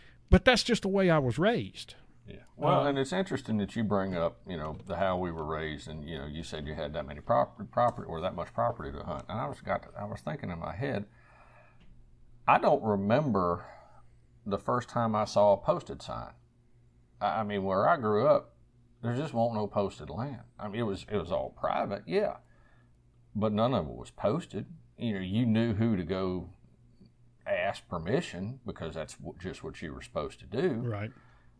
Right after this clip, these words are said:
Speaker 2: But if you got up there and you were, you know, you were trailing a deer you'd shot, or, you know, your hounds got to go in one direction, or,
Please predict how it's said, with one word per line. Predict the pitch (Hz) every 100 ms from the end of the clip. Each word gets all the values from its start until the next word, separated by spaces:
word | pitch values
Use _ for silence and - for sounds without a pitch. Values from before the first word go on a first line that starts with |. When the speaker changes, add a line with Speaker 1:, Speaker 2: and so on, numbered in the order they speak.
| -
Speaker 2:
But | 165
if | 190 196
you | 311
got | 202 117 85
up | 82 -
there | 85 78
and | 76
you | 85 90
were, | 76 - - - 113
you | 95
know, | 73
you | 78 95
were | 71 71 65 - -
trailing | - 98 87 78
a | 73
deer | 73 80 78
you'd | 71 76 73
shot, | - 85 78 78 73 69
or, | 64 - -
you | 101
know, | 76 73 76
your | 117
hounds | 90 87 87 76
got | - 87 -
to |
go | 85 87 82
in | 80
one | 87
direction, | 78 78 85 - 95 82 78
or, | 73